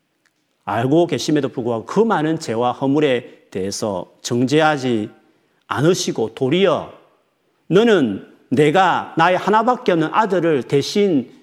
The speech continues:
십자가에 죽도록 내어줄 만큼 너는 내게 가치 있고 너는 소중한 존재라는 것을" 말씀하시는 그 말씀에 더 귀담아 듣고 그 말씀으로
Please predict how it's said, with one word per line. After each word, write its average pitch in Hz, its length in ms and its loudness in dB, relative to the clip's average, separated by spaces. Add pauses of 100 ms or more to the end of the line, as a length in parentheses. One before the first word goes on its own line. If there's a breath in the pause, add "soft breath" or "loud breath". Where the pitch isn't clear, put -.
십자가에 208 480 0
죽도록 214 600 2
내어줄 220 480 4
만큼 254 760 0 (220 loud breath)
너는 208 280 2
내게 185 240 2
가치 - 440 -2
있고 120 380 -2
너는 196 240 4
소중한 269 640 2
존재라는 151 500 0
것을" 104 400 -8 (1120)
말씀하시는 90 920 -10 (1300)
그 330 260 0
말씀에 165 680 -2
더 175 100 -2
귀담아 226 460 0
듣고 110 400 -14 (1160)
그 - 100 0
말씀으로 107 640 -4